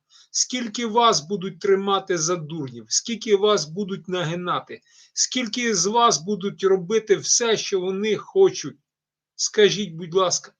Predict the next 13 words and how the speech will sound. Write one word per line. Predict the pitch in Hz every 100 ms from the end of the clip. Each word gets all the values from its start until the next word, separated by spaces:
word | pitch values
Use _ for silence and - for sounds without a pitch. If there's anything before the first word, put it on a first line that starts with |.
| _ _ _ _ _ _ _ _ _ _ _ _ _ _
Скажіть, | - - 262 262 214
будь | 180 170
ласка, | 170 139 - 160
скільки? | - - 247 220 - - _ _ _ -
Скільки? | - - 233 202 139 139 _ _ _ _ -
Скільки | - 247 254 208 220
треба? | 247 247 247 175 135 -
Кому | - 220 240 226
треба? | 208 202 151 - _ _ _ _ _ _ _
Тим, | 233 233
хто | - 247 214
знищує | 208 240 - 226 226
Україну? | 220 214 220 240 247 175